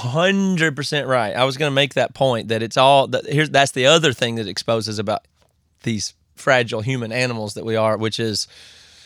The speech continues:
we need leadership. We wanna be told what to do. It's chaos when there's a bunch of just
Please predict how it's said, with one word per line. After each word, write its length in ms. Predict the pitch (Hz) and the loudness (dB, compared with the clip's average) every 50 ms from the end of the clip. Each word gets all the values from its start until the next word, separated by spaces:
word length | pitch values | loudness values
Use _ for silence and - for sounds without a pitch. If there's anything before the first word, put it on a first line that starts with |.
| - - - _ _ _ _ _ | -20 -20 -20 _ _ _ _ _
we 180 | - 117 120 127 | -6 -4 -2 -2
need 200 | 120 117 110 104 | 0 -2 -2 -2
leadership. 960 | 101 107 117 120 120 123 127 123 110 113 107 - - - 110 101 98 - - | -2 -2 0 0 2 2 2 2 0 -2 -4 -4 -4 -4 -4 -4 -4 -4 -2
We 120 | 110 117 120 | -2 -2 0
wanna 200 | 117 120 117 107 | 0 0 -2 -2
be 120 | 110 107 | -6 -4
told 300 | - 113 113 117 113 113 | 0 0 2 2 2 0
what 160 | 117 - - | -4 -4 -6
to 80 | - 101 | -8 -8
do. 340 | 95 110 113 113 113 110 110 | -4 -2 0 0 0 0 -2
It's 200 | 110 110 - - | -4 -4 -6 -6
chaos 640 | - - 143 147 147 139 123 117 113 110 101 - | -2 2 2 4 4 4 4 2 2 0 -2 -4
when 240 | - 120 117 113 107 - | -4 -4 -4 -4 -6 -4
there's 200 | - 117 107 104 | -4 -4 -4 -4
a 60 | 110 | -4
bunch 280 | 95 113 113 110 - - | -2 -2 -2 -2 -2 -6
of 180 | 110 101 95 | -8 -8 -8
just 360 | - 113 107 101 - - - | -6 -6 -4 -4 -6 -8 -8